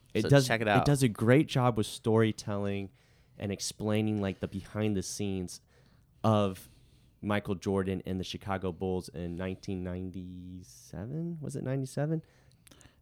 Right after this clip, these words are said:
Speaker 2: That, I think
Speaker 1: Well, they go
Speaker 2: seven
Speaker 1: through
Speaker 2: was
Speaker 1: all
Speaker 2: the last year.
Speaker 1: Yeah, that, and that's what they're calling The Last Dance, was these
Speaker 2: Mm-hmm.
Speaker 1: guys were together one last time for one last
Speaker 2: Mm-hmm.
Speaker 1: year, and they all knew that it was all gonna end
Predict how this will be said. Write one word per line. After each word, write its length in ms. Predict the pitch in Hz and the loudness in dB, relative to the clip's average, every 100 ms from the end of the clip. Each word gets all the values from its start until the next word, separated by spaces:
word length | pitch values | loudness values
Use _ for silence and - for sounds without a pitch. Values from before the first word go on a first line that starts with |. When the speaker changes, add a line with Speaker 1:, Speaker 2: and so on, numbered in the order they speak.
| - | 0
Speaker 2:
That, 140 | 107 | 0
I 40 | - | 2
think 180 | 127 - _ _ - | -2 -2 _ _ 6
Speaker 1:
Well, 100 | 139 | 8
they 100 | 143 | 10
go 160 | 165 | 8
Speaker 2:
seven 180 | 160 139 | 10 10
Speaker 1:
through 80 | 127 | 10
Speaker 2:
was 80 | 123 | 8
Speaker 1:
all 100 | 135 | 8
Speaker 2:
the 60 | |
last 300 | 104 101 - 95 | 8 6 2 2
year. 100 | 87 | 2
Speaker 1:
Yeah, 280 | 110 92 - 92 | 2 0 -6 0
that, 220 | 120 120 | 0 2
and 100 | 117 | 2
that's 160 | 123 | 2
what 100 | 117 | 2
they're 120 | 107 101 | 0 0
calling 300 | - 104 95 | 0 0 2
The 80 | |
Last 380 | 87 90 90 - | 2 2 0 0
Dance, 360 | 101 90 78 - | 2 2 0 0
was 180 | 92 101 | 0 4
these 200 | 95 90 | 2 2
Speaker 2:
Mm-hmm. 60 | |
Speaker 1:
guys 380 | 95 90 90 - - _ - | 2 2 0 -4 -16 _ -8
were 60 | |
together 380 | 98 90 95 90 | -6 0 2 4
one 240 | 90 104 104 | 6 6 6
last 320 | 101 98 - | 4 2 -2
time 180 | 95 95 | -4 -4
for 120 | 90 | -2
one 200 | 92 95 | -2 0
last 260 | 90 87 98 | -2 -2 -4
Speaker 2:
Mm-hmm. 100 | 92 | -2
Speaker 1:
year, 260 | 92 87 90 | -2 -2 -2
and 100 | 98 | -2
they 60 | |
all 280 | - 117 117 | 0 2 4
knew 380 | 113 107 101 95 | 4 4 4 4
that 160 | 95 92 | 0 -2
it 40 | |
was 160 | 87 - | -4 -4
all 220 | 95 107 | 0 2
gonna 160 | 98 95 | 0 -4
end 420 | - 92 87 85 | -2 -2 -2 -4